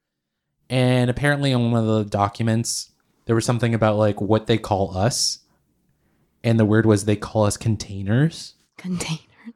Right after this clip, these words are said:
Speaker 2: Is it 'cause they could put things in our butt?
Speaker 1: Well, I don't kn-, that's the thing.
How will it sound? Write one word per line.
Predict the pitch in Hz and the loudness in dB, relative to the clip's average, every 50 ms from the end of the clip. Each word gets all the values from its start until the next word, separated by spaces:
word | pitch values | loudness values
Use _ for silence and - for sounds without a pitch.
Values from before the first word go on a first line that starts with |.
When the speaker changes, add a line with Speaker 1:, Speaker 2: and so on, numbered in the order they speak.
| _ _ _ _ _ - 294 302 254 214 - _ _ _ _ _ | _ _ _ _ _ -20 -18 -18 -18 -18 -20 _ _ _ _ _
Speaker 2:
Is | 226 214 | 0 2
it | 220 240 220 | 4 4 6
'cause | 254 214 | 6 4
they | 214 202 | 4 2
could | - 208 - | 0 0 -2
put | 202 185 - | -2 -2 -2
things | 196 180 175 - | -4 -4 -4 -4
in | 190 | -4
our | 175 165 | -4 -4
butt? | - - 147 156 - - _ _ _ _ | -2 -2 -2 -2 -4 -6 _ _ _ _
Speaker 1:
Well, | 156 202 - - | 0 0 2 2
I | - 208 214 | 0 2 4
don't | 208 254 254 - 165 | 4 4 2 0 -4
kn-, | 185 185 - | -12 -10 -6
that's | - 240 240 - | -4 -4 -4 -4
the | - | -4
thing. | - - 349 381 359 339 247 190 165 - - | 0 2 4 4 4 4 2 0 -2 -4 -10